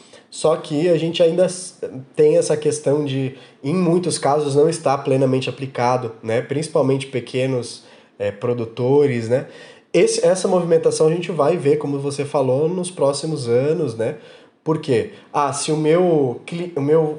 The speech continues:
cliente, ele tem uma certificação, né, tem uma B R C,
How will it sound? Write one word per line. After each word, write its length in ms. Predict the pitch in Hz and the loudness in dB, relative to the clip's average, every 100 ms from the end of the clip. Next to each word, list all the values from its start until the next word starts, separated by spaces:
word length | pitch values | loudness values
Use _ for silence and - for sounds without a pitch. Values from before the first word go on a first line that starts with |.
| - | -8
cliente, 720 | 185 180 151 131 127 113 95 | 0 2 2 0 -4 -8 -8
ele 200 | 123 127 | -4 -4
tem 200 | 131 151 | 0 0
uma 140 | 185 165 | 2 0
certificação, 960 | 160 135 - - 113 - 135 143 117 | 0 -2 -6 -4 -4 0 2 4 4
né, 160 | 117 127 | 4 2
tem 160 | 131 131 | 2 0
uma 160 | 120 | 0
B 140 | 113 110 | 2 0
R 180 | 101 | -2
C, 520 | 101 - 120 127 120 | -8 -8 -4 -4 -4